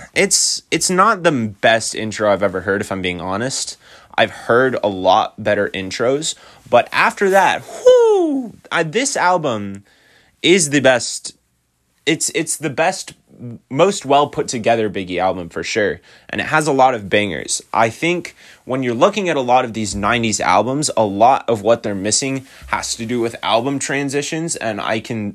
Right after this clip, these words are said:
think of a few modern rappers that are good at that. I think Kanye's really good at transitions, transitions, Isaiah Rashad, Logic. But this album does it really day,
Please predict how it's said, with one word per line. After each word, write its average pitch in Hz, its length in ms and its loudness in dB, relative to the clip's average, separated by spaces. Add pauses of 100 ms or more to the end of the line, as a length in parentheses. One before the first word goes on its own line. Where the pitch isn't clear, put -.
think 160 320 -4
of 123 100 0
a 110 80 -2
few 120 220 -2
modern 101 800 0
rappers 98 400 0
that 92 120 -4
are 90 60 -8
good 110 160 -2
at 95 80 -4
that. 95 120 2
I 95 80 0
think - 220 -8
Kanye's 113 520 2
really 104 200 -2
good 98 140 0
at - 80 -10
transitions, 98 640 -6 (200)
transitions, 95 680 -4 (380)
Isaiah 113 340 4
Rashad, 101 800 2
Logic. 101 640 2 (420)
But 117 520 2 (280)
this 120 440 2
album 123 340 0
does 113 200 4
it 113 120 -2
really 110 580 -2
day, 85 260 -2